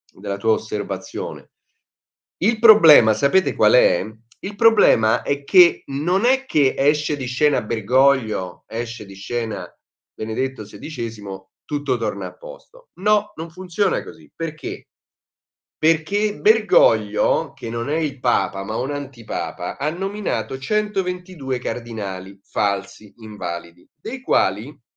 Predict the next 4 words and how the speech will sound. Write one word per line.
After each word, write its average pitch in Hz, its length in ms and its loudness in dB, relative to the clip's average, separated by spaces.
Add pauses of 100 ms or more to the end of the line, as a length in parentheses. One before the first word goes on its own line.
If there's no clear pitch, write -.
(240)
ottantatré 151 720 -4
circa 123 340 -10
sono 110 240 -6
elettori. 87 640 -10